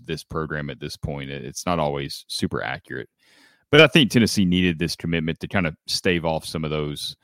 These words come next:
headlines and narratives. And Boo Carter was a guy that you felt like needed to end up at Tennessee, would end up at Tennessee, but then all this Michigan talk kind of popped up over the last couple of weeks. And maybe,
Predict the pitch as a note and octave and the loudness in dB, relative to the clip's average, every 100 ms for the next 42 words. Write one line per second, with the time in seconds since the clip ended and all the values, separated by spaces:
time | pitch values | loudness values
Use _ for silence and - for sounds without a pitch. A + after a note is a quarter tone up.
0 | _ - _ _ _ - F#2+ E2 D#2+ D2+ | _ -20 _ _ _ -4 -2 0 0 0
1 | D2+ D#2 D2+ E2 D#2 D2 D2 C#2+ - D2 | -4 -4 -2 0 0 -2 -4 -6 -6 -4
2 | D#2 D#2 C#2+ - _ _ G#2 A2+ A2 B2 | -2 -4 -6 -16 _ _ 2 4 4 4
3 | C3 A2 G2+ F#2 G#2 A#2 - _ _ - | 4 2 0 0 2 0 -4 _ _ -16
4 | F2+ - A2+ A#2 A2+ - _ _ _ - | -10 2 2 4 0 -2 _ _ _ -8
5 | E2+ F#2+ A2+ A#2 B2 B2 A#2+ C3+ C3 - | -2 0 2 4 2 0 -2 -2 -2 -2
6 | C3 C3 F#2+ E2+ G2 B2+ B2+ C3 - C3+ | -4 -2 -2 0 0 0 0 -2 -4 -4
7 | C3 - C#3 - - F#2 G2 F#2+ - E2 | -4 -4 -6 -4 -4 -2 -2 -4 -6 -4
8 | F2+ - A2+ A2+ G#2+ A#2+ A#2 B2 A#2 - | -4 -4 -4 -4 -2 -6 -6 -6 -6 -4
9 | B2 A#2 B2+ A#2+ A#2+ A2+ A2+ A#2 A2+ - | -4 -2 -4 -2 -2 -2 -2 -2 -4 -8
10 | A#2 A#2 A2 B2+ - D#2+ E2 G2+ A2+ A2+ | -4 -4 2 2 2 -2 0 0 2 2